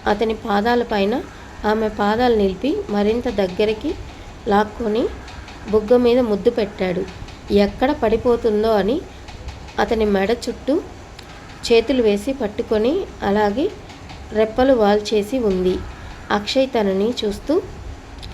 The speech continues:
"Look at me" అన్నాడు చాలా చిన్నగా. "No"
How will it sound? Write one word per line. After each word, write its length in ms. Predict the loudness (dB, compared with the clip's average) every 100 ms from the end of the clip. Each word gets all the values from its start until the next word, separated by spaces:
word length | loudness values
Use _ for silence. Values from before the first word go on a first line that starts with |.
| -14 -16 -8 -2
"Look 180 | 0 2
at 140 | 2 2
me" 280 | 2 2 2
అన్నాడు 460 | 2 2 0 -2 -4 -14 -18 -12 -2
చాలా 220 | 2 2 0 -2
చిన్నగా. 480 | 2 4 4 2 0 -6 -16 -18 -18 -18 -18 -18 -16 -8
"No" 120 | 2